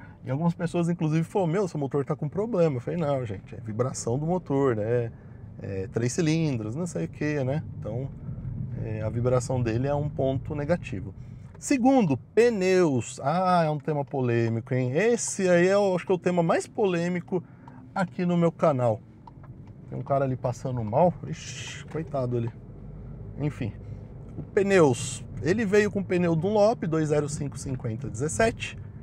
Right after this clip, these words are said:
É, Blue Sport é um pneu da Eslovênia, feito para terrenos europeus, que é tudo plano, liso. Ah, peguei buraquinho. Pior que papel o negócio. O negócio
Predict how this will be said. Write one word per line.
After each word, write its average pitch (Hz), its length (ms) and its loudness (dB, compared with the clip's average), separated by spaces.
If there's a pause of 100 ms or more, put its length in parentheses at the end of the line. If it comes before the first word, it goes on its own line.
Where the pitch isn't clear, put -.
(280)
É, 113 240 -2
Blue 127 320 4
Sport - 560 6
é 165 40 6
um 170 120 4
pneu 151 320 4
da 147 140 6
Eslovênia, 156 840 4
feito 131 380 -4
para 135 240 2 (360)
terrenos 127 720 2
europeus, 139 720 2
que 104 100 -4
é 101 40 -4
tudo 120 300 -6 (380)
plano, 135 500 2
liso. 151 540 0 (480)
Ah, 226 440 0 (200)
peguei 139 260 0
buraquinho. 180 840 2 (1000)
Pior 175 400 4
que - 80 -10
papel 156 420 2
o 131 40 0
negócio. 113 680 -4 (180)
O 123 40 -8
negócio 139 800 -2